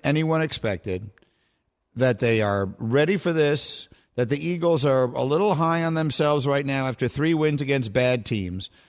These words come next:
My gut tells me that this is a close game and that six and a half points is too many for the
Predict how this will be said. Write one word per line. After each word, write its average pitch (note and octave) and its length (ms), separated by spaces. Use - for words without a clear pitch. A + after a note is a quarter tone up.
My C3+ 180
gut C3 420
tells C#3+ 340
me G#2 340
that A#2 160
this D#3 160
is B2 120
a G#2+ 100
close D3+ 640
game G#2+ 460
and B2 140
that A#2+ 160
six - 300
and F3+ 120
a D#3 40
half C#3+ 240
points B2 480
is A2+ 180
too G3+ 380
many C3+ 480
for B2+ 100
the C#3 100